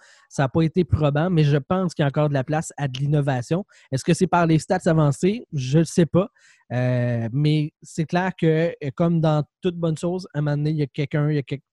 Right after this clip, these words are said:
il y a une idée qui va venir transformer le hockey. Je pense que s-, il y a encore le potentiel que ça arrive. Euh, fait que j'y crois encore. Moi, j'aime, j'aime tant qu'à, euh, tant qu'à te lancer dans cette aventure-là, dans le hockey, tant qu'à avoir cette job-là,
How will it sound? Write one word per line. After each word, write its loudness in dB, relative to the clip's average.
il -6
y 0
a 4
une 6
idée 4
qui -6
va 2
venir -2
transformer 0
le 4
hockey. -2
Je -18
pense -2
que 0
s-, -18
il -6
y -2
a -2
encore 0
le 2
potentiel -4
que -4
ça -4
arrive. -4
Euh, -6
fait -8
que -6
j'y -4
crois -2
encore. -2
Moi, 2
j'aime, 4
j'aime 2
tant -2
qu'à, 0
euh, -4
tant 0
qu'à -2
te -2
lancer 2
dans 0
cette -2
aventure-là, 2
dans 0
le 0
hockey, -2
tant -2
qu'à -2
avoir 2
cette -6
job-là, 2